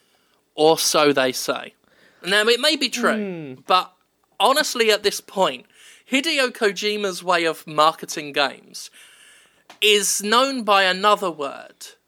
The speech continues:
Speaker 1: another term
Speaker 2: Uh,
Speaker 1: that, that I
Speaker 2: bullshit?
Speaker 1: like to use. Uh, yeah, lying. <laughs> Like, Kojima
Speaker 2: Hey, hey, it's alternative facts,
Speaker 1: It's
Speaker 2: Jim.
Speaker 1: alternative facts, yeah. Kojima basically lies.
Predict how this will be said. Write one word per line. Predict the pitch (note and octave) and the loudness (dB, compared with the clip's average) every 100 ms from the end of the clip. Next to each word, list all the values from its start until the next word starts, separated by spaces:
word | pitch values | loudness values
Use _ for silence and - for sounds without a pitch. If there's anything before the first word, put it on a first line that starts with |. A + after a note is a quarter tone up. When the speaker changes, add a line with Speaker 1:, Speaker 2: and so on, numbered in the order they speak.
| - | -8
Speaker 1:
another | D#3 E3 E3 D3 | -2 0 0 -4
term | - G#3+ F#3+ - G1+ _ _ _ - | -6 -4 -4 -6 -16 _ _ _ -2
Speaker 2:
Uh, | F#3+ F#3 D3 | 2 2 2
Speaker 1:
that, | E3+ | 2
that | D3+ F3 | 2 2
I | A3 | 2
Speaker 2:
bullshit? | |
Speaker 1:
like | G3 D3 | 2 0
to | - D3+ | -6 -12
use. | B2+ B2+ - _ _ - - - | -14 -14 -18 _ _ -20 -20 -6
Uh, | - - - | -6 -6 -14
yeah, | G#3+ A3 - | -6 -6 -4
lying. | F3+ G3 F3+ D#3+ C3+ C3 _ _ - | -2 0 0 -2 -4 -10 _ _ -8
<laughs> | - - - A#4+ C4 G4 - | -4 -4 4 4 4 0 2
Like, | B3 B3 | 0 2
Kojima | C#4+ A3 D4+ F#4+ E4+ | 0 2 2 2 0
Speaker 2:
Hey, | D4 B3+ | 2 4
hey, | C4+ A3 | 4 2
it's | G3+ A#3 | 2 4
alternative | G#3 - C#4 B3 A3 A3+ - | 4 6 4 4 4 2 0
facts, | A#3 G#3 - - | -2 -2 -6 -20
Speaker 1:
It's | F3+ | -8
Speaker 2:
Jim. | G3+ G3 F3 | 0 0 2
Speaker 1:
alternative | G#3+ A3+ C#4+ C#4+ C#4 - B3 | 0 2 2 2 2 0 -2
facts, | - C#4+ F#3 - - - | 2 2 2 0 -8 -4
yeah. | A#3+ E3+ C3+ _ - | 0 0 0 _ -2
Kojima | A3+ A#3 C4 D#4 D#4 B3+ - _ _ _ _ _ _ - | -2 0 -2 0 0 0 -4 _ _ _ _ _ _ -4
basically | G#3+ C#4+ - D4 C4+ A3 | -2 0 -4 -6 -6 -2
lies. | G#3 A3 E3 - - - | 0 0 -2 -10 -12 -12